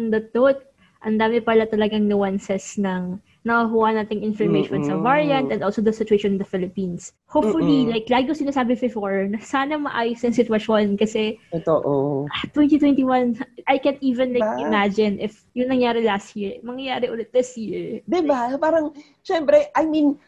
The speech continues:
Speaker 2: we're all longing for human interaction, na physical <laughs> interaction. Yung iba nga, parang mas stress sila pag nasa bahay.
Speaker 1: Oo.
Speaker 2: So, parang ngayon, please, tama na.
Speaker 1: <laughs>
Speaker 2: Diba?
Speaker 1: Nakakaparang ano na tayo, nababaliw na tayo sa loob, no?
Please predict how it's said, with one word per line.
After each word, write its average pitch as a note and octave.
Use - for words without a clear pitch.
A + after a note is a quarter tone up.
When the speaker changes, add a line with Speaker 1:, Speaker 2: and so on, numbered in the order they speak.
Speaker 2:
we're C4
all C#4+
longing A#3
for G#3+
human G#3
interaction, F3
na F#3
physical F#3+
<laughs> G3
interaction. E3
Yung C#4+
iba A3
nga, G#3+
parang A#3+
mas A3+
stress F#3
sila D3+
pag E3+
nasa D#3
bahay. C#3
Speaker 1:
Oo. G3+
Speaker 2:
So, B3+
parang B3
ngayon, A#3
please, A3
tama A3+
na. G#3
Speaker 1:
<laughs> B3+
Speaker 2:
Diba? G3
Speaker 1:
Nakakaparang A3
ano G#3
na G#3
tayo, G3+
nababaliw F3+
na F3+
tayo F3+
sa F3+
loob, F3
no? F#3+